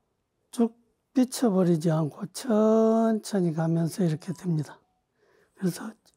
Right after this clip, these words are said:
쥐꼬리 같다고 해서 서미, 정두, 서미 이렇게 얘기합니다. 이런 것은,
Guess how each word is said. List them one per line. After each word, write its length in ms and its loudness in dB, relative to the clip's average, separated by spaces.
쥐꼬리 880 2
같다고 420 -2
해서 680 -2
서미, 840 2
정두, 920 2
서미 680 -6
이렇게 680 -4
얘기합니다. 680 -4
이런 180 0
것은, 240 -2